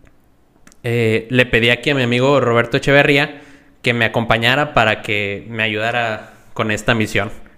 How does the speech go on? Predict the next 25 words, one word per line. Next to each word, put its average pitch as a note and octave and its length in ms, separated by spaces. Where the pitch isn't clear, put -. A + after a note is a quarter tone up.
Eh, G#2+ 240
Roberto, B2 540
pues, A#2+ 160
es A#2 200
una C3 240
persona B2+ 480
que G2 240
conozco A2+ 400
que A#2 100
es A2+ 120
muy A#2+ 720
letrada, D#3+ 760
ya B2+ 600
muy C3 220
metido C3+ 720
en, G#2+ 560
en A2+ 160
este A#2 220
tema B2+ 340
de A#2 80
los G#2+ 180
podcasts. D3 520
Yo A#2 160
lo B2 100
conocí B2+ 560